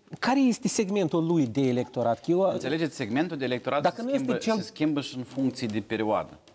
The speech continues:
Speaker 2: Dacă dumneavoastră ne întoarcem la ce se întâmplă în țară la noi, înțelegeți? Uite, omul simplu astăzi trăiește cu faptul, se teme, nu se teme de virus. În țara asta, poți să omori un om și să mergi în libertate.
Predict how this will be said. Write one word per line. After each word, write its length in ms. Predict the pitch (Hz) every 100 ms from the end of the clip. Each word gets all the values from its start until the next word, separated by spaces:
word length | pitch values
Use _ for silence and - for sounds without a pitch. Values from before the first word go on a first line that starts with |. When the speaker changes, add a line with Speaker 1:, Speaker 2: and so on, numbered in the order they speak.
| _ _ _ _ _
Speaker 2:
Dacă 200 | - 117
dumneavoastră 540 | 107 123 143 - 151 131
ne 80 | 120
întoarcem 380 | 120 143 147 127
la 80 |
ce 100 | 110
se 120 | - 117
întâmplă 360 | 104 120 107
în 100 | 98
țară 260 | 95 104 87
la 120 | 85
noi, 220 | 85 82 - -
înțelegeți? 540 | - 87 113 98 - -
Uite, 140 | 101
omul 440 | 110 170 226 190 - -
simplu 480 | - - 139 139 117
astăzi 320 | 104 117 107
trăiește 380 | - 104 110 -
cu 120 | -
faptul, 400 | 101 104 98 -
se 160 | 101 -
teme, 280 | - 151 120
nu 120 | 123
se 80 | 113
teme 240 | - 113 101
de 120 | 92
virus. 440 | 90 92 78 - - _ _ _ _ _
În 140 | - 98
țara 300 | 143 147 120
asta, 340 | 107 151 269 - _ _ _ _ _ _ _
poți 160 | - 160
să 60 | 147
omori 380 | 120 131 113
un 160 | 92 82
om 200 | 78 85 90 - _ _ _ _
și 120 | -
să 100 | -
mergi 200 | 120 104
în 60 | 98
libertate. 500 | 87 82 78 76